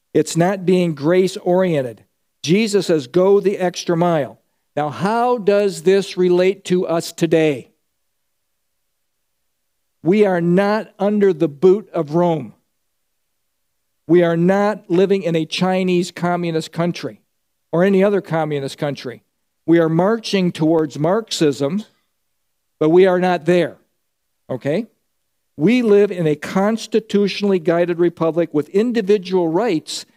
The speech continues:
embedded in our constitutions, rights that our wise forefathers cherished. They cherished individual freedom.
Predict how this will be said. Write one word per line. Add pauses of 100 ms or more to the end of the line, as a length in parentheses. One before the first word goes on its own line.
(220)
embedded
in
our
constitutions, (320)
rights
that
our (220)
wise
forefathers (360)
cherished. (440)
They
cherished
individual
freedom.